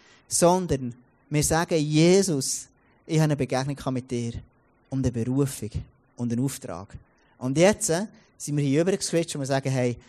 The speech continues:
wir wollen diesen Auftrag als Kirche wahrnehmen." Und wir glauben, dass I S F Biel eine Berufung hat, dass ganz viele Menschen dürfen zum Glauben kommen.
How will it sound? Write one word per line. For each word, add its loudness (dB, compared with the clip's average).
wir 0
wollen 2
diesen -4
Auftrag -4
als -2
Kirche 0
wahrnehmen." 0
Und -2
wir 2
glauben, 2
dass -6
I 4
S -2
F -8
Biel -2
eine 0
Berufung -2
hat, -2
dass -10
ganz -8
viele -4
Menschen -6
dürfen -6
zum -10
Glauben -10
kommen. -16